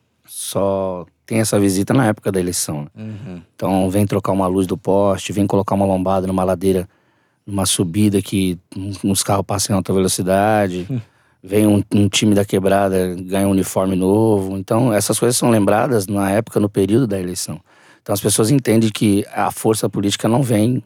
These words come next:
Speaker 2: Uhum.
Speaker 1: o ano todo, du-, durante todo o período da gestão do, do, do termo, do tal político. Então, a-, as, as que-, essas questões políticas nem vêm tanto à tona. Eles querem mesmo é, é aquela resposta imediata, porque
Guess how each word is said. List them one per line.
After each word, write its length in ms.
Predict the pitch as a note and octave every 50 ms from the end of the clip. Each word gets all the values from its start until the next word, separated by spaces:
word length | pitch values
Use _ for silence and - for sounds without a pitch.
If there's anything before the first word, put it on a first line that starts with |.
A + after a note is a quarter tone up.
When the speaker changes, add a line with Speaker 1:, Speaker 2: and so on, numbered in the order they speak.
| _ _ -
Speaker 2:
Uhum. 300 | F#2+ G2 G2 F2 E2+ E2+ F2
Speaker 1:
o 140 | G2 G#2 G#2
ano 140 | G#2 G#2 G2+
todo, 540 | - - A#2 G#2 G#2 A2 A2+ A2+ A2 G#2
du-, 320 | G2+ A2 A2+ G#2 F2+ E2 - - - -
durante 260 | G2+ G#2+ G#2+ - -
todo 300 | - A#2 A2+ A#2 A2+ G#2+
o 20 |
período 400 | G2+ - G#2+ F#2+ G2 G#2 G#2+ A2+
da 100 | G2+ G2+ G2+
gestão 480 | F#2+ G#2 G2 - - - G#2+ G#2 G#2 G2
do, 160 | F#2+ F2 E2
do, 100 | E2 E2
do 160 | F2 G2+ F#2
termo, 220 | - F#2+ F#2+ F#2
do 120 | D2+ F2 F#2
tal 300 | - _ - G#2 G#2 G2+
político. 500 | G2+ - G#2 F#2 E2 D#2 - - - - _ _ _ _ _ _ _ _ _ _ _ _ _ -
Então, 580 | G#2 F#2+ - A2+ G2+ G#2 G#2+ A2+ A2 A2 A2 G#2+ -
a-, 120 | - F#2+ G2 - -
as, 140 | G2+ - -
as 140 | - A#2 -
que-, 140 | - A#2 - -
essas 260 | - G#2 - - -
questões 760 | - - A2 - - - A#2+ A2+ A#2 A2+ G#2+ G2 - - - - _ _ _ _ _ _
políticas 380 | - A2+ G#2+ - - A#2+ A2+ A#2+
nem 260 | A2+ A2+ A#2+ A#2+ C3+
vêm 380 | C3 C3+ A#2 A#2 A#2 A#2 A2 - -
tanto 280 | - A2+ G#2+ G#2+ - A#2
à 60 | G#2+
tona. 240 | - - A2+ G#2 G2+
Eles 180 | G2 G2 F#2+ -
querem 240 | - G#2+ G#2+ A2+
mesmo 380 | A2 G#2 G#2+ A2+ A#2+ B2+ B2 A#2+
é, 220 | B2 A#2 - - -
é 20 |
aquela 320 | G2+ G2+ - A2 G#2 G#2 G2
resposta 460 | G#2 G#2 G2 - - A2 G2 - -
imediata, 500 | A2+ A2 A2+ A#2 A#2 G#2 G#2 - - -
porque 460 | - - G#2+ G#2 - - G#2 G2 F#2+